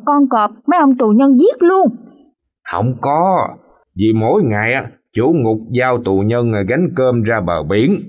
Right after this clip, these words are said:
Speaker 2: đổ ra đó cho nó ăn. Mà cọp đâu có ăn chay đâu. Bởi vậy, ờ, nó mò cua bắt ốc ăn. Có lần á, cọp gặp một con ốc tai tượng rất là lớn,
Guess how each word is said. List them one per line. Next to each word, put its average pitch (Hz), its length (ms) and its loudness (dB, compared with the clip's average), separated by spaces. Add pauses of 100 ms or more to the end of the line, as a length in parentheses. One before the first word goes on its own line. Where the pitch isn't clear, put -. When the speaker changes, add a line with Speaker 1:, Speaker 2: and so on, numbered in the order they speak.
(320)
Speaker 2:
đổ 120 420 0
ra 117 160 0
đó 143 220 0
cho 113 140 -2
nó 127 160 -2
ăn. 113 260 -4 (640)
Mà 92 260 -4
cọp 110 240 -2 (260)
đâu 127 200 -2
có 175 160 -2
ăn 135 280 -4
chay 147 280 -2
đâu. 165 280 0 (760)
Bởi 131 360 0
vậy, 104 260 0
ờ, 107 200 0
nó 143 180 0
mò 87 400 -2
cua 120 260 0
bắt 151 180 -4
ốc 180 280 -2
ăn. 113 300 -8 (440)
Có 156 160 0
lần 92 280 -2
á, 113 340 -2 (120)
cọp 101 280 -4
gặp 95 220 -4
một 92 340 -4
con 110 200 -2
ốc 175 160 -4 (120)
tai 110 260 -2
tượng 104 300 0
rất 214 180 -2 (120)
là 90 140 -2
lớn, 131 280 0